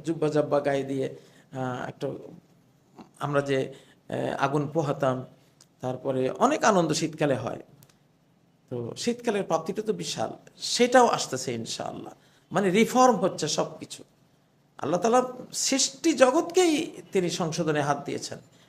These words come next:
তাহলে সৃষ্টি জগতের সেরা যে মানুষ, তাদেরকে সংশোধন করবেন না?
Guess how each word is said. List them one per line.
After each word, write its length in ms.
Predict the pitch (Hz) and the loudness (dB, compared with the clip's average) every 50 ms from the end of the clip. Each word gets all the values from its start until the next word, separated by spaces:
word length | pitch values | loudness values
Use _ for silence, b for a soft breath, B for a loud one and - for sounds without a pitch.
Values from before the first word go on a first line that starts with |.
| b b b _ - | b b b _ 2
তাহলে 240 | 131 165 180 185 | 2 4 4 4
সৃষ্টি 400 | 170 - - 214 196 - - 262 | 2 2 0 -2 -2 -2 -6 -2
জগতের 380 | 220 247 233 233 226 226 233 220 | 0 2 2 2 2 0 0 0
সেরা 420 | - - - - 214 233 285 311 | 2 0 2 4 6 6 6 6
যে 140 | 285 247 214 | 4 4 0
মানুষ, 360 | 165 147 139 143 139 135 - - b b b _ - | 0 0 -2 -2 -4 -6 -8 -12 b b b _ -4
তাদেরকে 340 | 214 - 170 202 214 277 | -2 0 0 0 0 -2
সংশোধন 380 | 254 247 247 240 226 247 285 285 | -2 -2 -2 -4 -2 -2 -2 2
করবেন 320 | 285 320 330 381 453 440 | 4 2 4 4 4 2
না? 220 | 392 - - - | 2 0 -2 -2